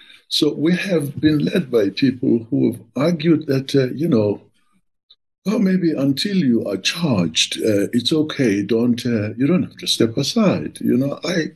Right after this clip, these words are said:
can understand some of the difficulties in the execution of what was a resolution meant to ensure that ethical standards are adhered to. So Ace Magashule, for instance, says, "Like all citizens in South Africa,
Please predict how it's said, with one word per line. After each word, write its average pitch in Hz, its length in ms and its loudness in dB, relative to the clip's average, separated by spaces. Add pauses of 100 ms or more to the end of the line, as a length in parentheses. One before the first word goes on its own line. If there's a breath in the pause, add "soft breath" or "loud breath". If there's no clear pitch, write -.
can 160 160 0
understand 160 540 0
some 151 160 -2
of 139 140 -2
the 117 80 0
difficulties 110 920 0
in 113 120 0
the 104 140 2
execution 107 680 0
of 90 160 0 (120)
what 92 340 0 (560 soft breath)
was 113 160 2
a 107 80 2
resolution 113 880 0
meant 110 540 0
to - 220 0
ensure 107 500 0
that 92 380 -4
ethical 101 440 0
standards - 760 0
are 104 80 -4
adhered - 560 -2
to. - 200 -2
So 147 460 0
Ace 170 280 0
Magashule, 95 720 -2
for 95 160 -2
instance, 95 480 0
says, - 360 0 (720 soft breath)
"Like 123 240 0
all 80 240 2
citizens 135 580 0
in 123 120 2
South 127 260 0
Africa, - 520 -4